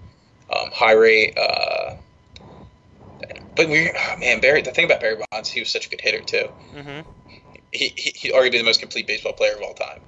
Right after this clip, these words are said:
Speaker 2: Yep.
Speaker 1: You can, you can make that argument, um, before steroids, um, allegedly.
Speaker 2: <laughs> Allegedly, exactly.
Speaker 1: Um,
Speaker 2: <laughs>
Speaker 1: but yeah, I think the,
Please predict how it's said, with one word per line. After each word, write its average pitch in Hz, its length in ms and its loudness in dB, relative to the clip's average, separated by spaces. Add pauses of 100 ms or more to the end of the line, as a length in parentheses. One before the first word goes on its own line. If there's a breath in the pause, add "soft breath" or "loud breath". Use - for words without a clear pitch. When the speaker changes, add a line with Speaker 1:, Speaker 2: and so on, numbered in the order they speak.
Speaker 2:
Yep. - 160 -14
Speaker 1:
You 110 140 -4
can, 107 180 -12
you 117 100 -4
can - 20 -10
make 110 160 -4
that - 100 -2
argument, - 400 -6
um, - 240 -6 (420)
before 113 260 2
steroids, - 480 0 (600 loud breath)
um, - 460 -12 (320)
allegedly. 113 480 2 (280)
Speaker 2:
<laughs> - 260 -12
Allegedly, 131 500 -14
exactly. 139 480 -16
Speaker 1:
Um, 113 400 2 (120)
Speaker 2:
<laughs> 147 140 -8 (1000 loud breath)
Speaker 1:
but 147 100 4
yeah, 127 160 4
I 127 60 2
think 170 300 -2
the, 123 280 -4